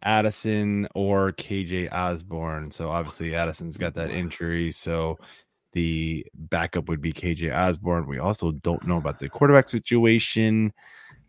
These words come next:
I think with all of those factors in play, and I don't love the matchup, I think I just go with Garrett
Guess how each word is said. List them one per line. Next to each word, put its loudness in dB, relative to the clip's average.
I 0
think 2
with 2
all 12
of 2
those 4
factors 2
in -2
play, 4
and 2
I 0
don't -2
love 0
the 0
matchup, -4
I -6
think -6
I -8
just -6
go -4
with -8
Garrett -8